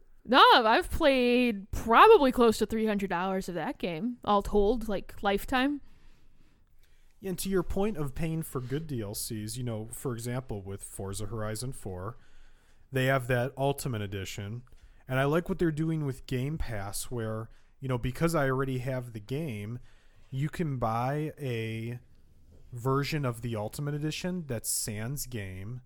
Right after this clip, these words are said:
Speaker 1: Mm-hmm.
Speaker 2: and it's just the, the two D L Cs they're gonna deliver at some point, some other, the, the car pack of all the extra cars they're gonna deliver over time, and then the V I P pass that basically just, like, doubles the money you make in the game to make it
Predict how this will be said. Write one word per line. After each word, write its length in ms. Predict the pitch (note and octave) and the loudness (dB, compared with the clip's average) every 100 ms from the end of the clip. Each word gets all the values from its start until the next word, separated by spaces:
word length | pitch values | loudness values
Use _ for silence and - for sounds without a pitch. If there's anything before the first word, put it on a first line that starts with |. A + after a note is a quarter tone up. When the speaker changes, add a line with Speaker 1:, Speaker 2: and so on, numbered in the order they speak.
| _ | _
Speaker 1:
Mm-hmm. 260 | A3+ A3 G#3+ | -4 -2 -4
Speaker 2:
and 100 | B2 | -4
it's 160 | A#2 - | -4 -6
just 480 | - C#3 C#3 - B2+ | -2 -2 0 -6 -4
the, 420 | B2+ B2 B2 B2+ A#2+ | -4 -2 -4 -8 -10
the 80 | A2 | -12
two 280 | - C3+ A#2+ | -8 -6 -4
D 160 | A2+ | -4
L 120 | A2+ A2 | -4 -4
Cs 400 | - B2 C3 C3+ | -4 -2 -2 -4
they're 100 | A#2+ | -2
gonna 200 | B2+ B2 | -2 -2
deliver 460 | B2 B2 B2 C3+ | -4 -4 -4 -4
at 80 | C3+ | -4
some 280 | - C3 B2+ | -4 -6 -6
point, 560 | - B2 A#2+ B2 B2 - - _ - | -8 -6 -6 -6 -8 -12 -20 _ -12
some 260 | - A2+ | -6 -4
other, 300 | A2 G#2 G#2 | -4 -6 -8
the, 200 | G#2+ A2 G#2 | -6 -8 -8
the 80 | A2 | -12
car 340 | - A#2 A#2+ | -4 -2 -2
pack 440 | - C3 A2+ A2+ | -2 -4 -2 -4
of 100 | A2 | -6
all 120 | G#2 G#2+ | -6 -4
the 120 | A2 | -6
extra 240 | - - | -8 -12
cars 380 | - A#2 A2 A2+ | -8 -6 -6 -8
they're 80 | A2+ | -8
gonna 120 | A2 | -8
deliver 440 | G#2+ G#2 G#2 G#2 | -8 -8 -8 -8
over 180 | G#2 G#2 | -8 -8
time, 520 | G#2+ A2 G#2+ G#2+ G#2+ G#2+ - - - | -10 -8 -8 -8 -10 -14 -20 -20 -14
and 80 | A2 | -8
then 140 | A2+ G#2+ | -6 -4
the 140 | G#2 | -6
V 240 | G2 A2+ | -6 -6
I 140 | G#2+ G#2 | -6 -6
P 240 | - A2 | -8 -8
pass 420 | G#2+ A#2 G2+ G2+ - | -6 -6 -6 -6 -8
that 140 | G#2 | -8
basically 400 | A2 G#2+ - G#2 | -6 -6 -8 -8
just, 220 | G#2 - | -8 -8
like, 200 | G#2 F#2+ | -8 -8
doubles 380 | G#2 G2 F#2 F#2 | -8 -8 -8 -12
the 100 | G#2 | -12
money 220 | F#2+ G2 | -10 -10
you 160 | F#2 F#2 | -10 -10
make 240 | F#2 F#2+ | -10 -10
in 60 | G2 | -10
the 80 | F#2+ | -10
game 320 | G2 F#2+ F#2+ | -10 -10 -10
to 80 | G2 | -10
make 240 | G2 F#2+ | -12 -12
it 100 | G2+ | -16